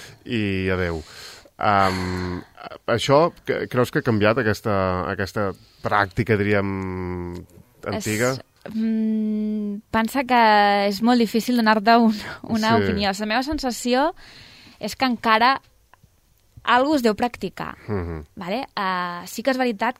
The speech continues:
Speaker 2: que cada vegada més la gent és molt conscient de, de, d'un tema del benestar dels animals,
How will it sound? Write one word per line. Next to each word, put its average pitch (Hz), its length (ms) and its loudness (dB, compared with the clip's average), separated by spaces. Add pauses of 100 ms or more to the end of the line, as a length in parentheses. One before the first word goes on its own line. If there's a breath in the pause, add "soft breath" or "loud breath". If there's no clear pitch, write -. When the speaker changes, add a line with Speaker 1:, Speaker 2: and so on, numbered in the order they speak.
Speaker 2:
que 170 300 -6 (140)
cada 233 280 0
vegada 214 320 -2
més 196 420 -10 (320)
la 202 80 -4
gent 202 160 -6
és 196 80 -6
molt 220 160 -4
conscient 196 540 -2
de, 180 340 -2
de, - 180 -8
d'un 190 200 -8
tema 185 220 -8
del 185 120 -8
benestar 190 340 -6
dels 190 100 0
animals, 208 600 -2